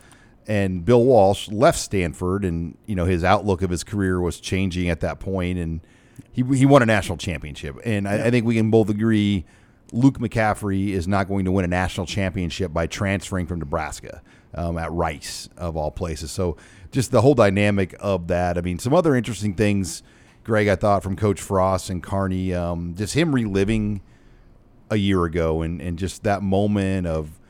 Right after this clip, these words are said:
Speaker 1: um, not having the season and,
Speaker 2: Yeah.
Speaker 1: and, and just what that was all about, and said he almost, in some ways, he, he believed in everything he said, but the backlash that the program got for him being so vocal,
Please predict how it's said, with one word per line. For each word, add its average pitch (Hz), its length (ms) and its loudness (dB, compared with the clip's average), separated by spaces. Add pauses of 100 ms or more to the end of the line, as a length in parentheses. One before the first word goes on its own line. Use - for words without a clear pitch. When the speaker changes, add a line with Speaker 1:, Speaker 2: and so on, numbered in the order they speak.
(400)
Speaker 1:
um, 82 420 -6
not 98 220 0
having 101 260 2
the 92 80 0
season 87 640 -2
and, 82 180 -4
Speaker 2:
Yeah. 90 120 -6
Speaker 1:
and, 90 140 -4
and 80 180 -6
just 90 180 -4
what 98 200 2
that 95 160 -2
was 90 140 -4
all 90 180 0
about, 80 420 -4
and 85 320 -6
said 107 160 -2
he 113 100 2
almost, 135 300 -2 (280)
in 107 120 -4
some 117 240 2
ways, 107 420 0 (460)
he, 113 140 -6
he 107 120 -4
believed 120 300 4
in 131 60 6
everything 143 260 6
he 117 60 2
said, 185 420 2
but 107 220 4 (120)
the 113 200 -2
backlash 120 800 2
that 110 260 0 (180)
the 104 120 -4
program 113 560 0
got 95 360 2
for 98 120 -6
him 101 260 0
being 98 280 -2
so 92 240 -2
vocal, 95 600 0